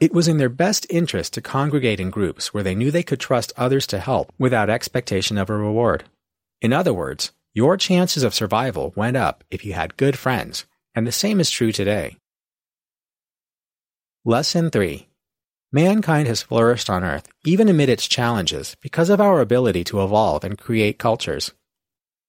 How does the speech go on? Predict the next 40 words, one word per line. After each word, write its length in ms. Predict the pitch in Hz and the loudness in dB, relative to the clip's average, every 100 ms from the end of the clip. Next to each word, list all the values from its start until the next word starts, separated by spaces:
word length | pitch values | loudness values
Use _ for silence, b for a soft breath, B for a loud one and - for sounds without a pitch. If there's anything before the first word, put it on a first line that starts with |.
| _ | _
Our 180 | 135 214 | 0 0
species 560 | - 185 180 - 90 - | 0 2 2 2 -2 -2
has 160 | 107 | -2
made 200 | 120 123 | 0 -2
homes 340 | 107 127 87 101 | -2 -2 -2 -4
in 80 | |
all 120 | 143 185 | -4 -4
sorts 320 | - 185 - | 0 0 2
of 120 | 139 | 2
areas 360 | 135 123 82 - | 4 2 0 -4
of 100 | 92 | -4
the 100 | 101 | -2
world. 340 | 104 85 - _ _ _ B B B | -2 -2 -4 _ _ _ B B B
Whether 280 | 147 196 214 | 2 4 2
it's 160 | 151 | 0
the 120 | - - | -6 -4
freezing 420 | - 165 180 151 | 2 4 4 2
Arctic 440 | 117 - 131 - | 0 -2 -6 -4
or 100 | - | -6
the 140 | 85 - | -4 2
arid 280 | 120 131 | 2 4
outback, 520 | 123 120 - 78 60 - _ _ _ | 2 -2 -2 -4 -4 -12 _ _ _
people 280 | 233 247 190 | -2 2 2
are 80 | |
just 380 | 123 - 135 - | 4 2 0 -2
about 240 | 120 113 110 | -2 0 0
everywhere. 500 | 104 87 69 60 - _ _ _ _ _ - | -2 -2 -4 -8 -16 _ _ _ _ _ -4
How 160 | 196 | 0
did 140 | 269 254 | 0 0
we 60 | |
get 200 | 196 170 | 2 0
so 180 | - 170 | 2 2
good 160 | 156 143 | 2 0
at 80 | 110 | 0
surviving? 560 | 123 120 127 95 - - _ _ - | -2 0 -2 -4 -12 -18 _ _ -2
Our 200 | 143 202 | 0 0
capacity 680 | 170 - 139 143 - 90 87 | -4 -4 -2 -2 -2 -6 -6
to 100 | - | -6
develop 400 | 101 101 92 85 | -2 2 2 2
culture, 500 | 107 95 - 58 | 2 2 0 -4